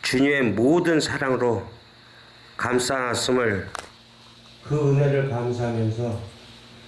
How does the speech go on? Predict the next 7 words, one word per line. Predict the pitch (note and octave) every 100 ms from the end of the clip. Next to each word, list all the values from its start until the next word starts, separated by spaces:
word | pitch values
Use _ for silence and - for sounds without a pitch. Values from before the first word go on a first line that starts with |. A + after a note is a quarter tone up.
| -
오직 | C3 D3+ D3+ -
주님의 | - C3+ C#3+ C#3+ C#3 B2
영광만을, | B2 B2+ C3+ C3 B2+ C3 G#2+ - - - -
하나님의, | C#3+ E3 D#3 D3 D#3 D3 A#2+ - - -
하나님이라는 | - F3 E3 C#3+ D3 D3+ D3 C#3+ D3+ D#3+ B2 - - - -
그 | - E3
자리를 | D#3+ C3 C#3 D3 D3 G#2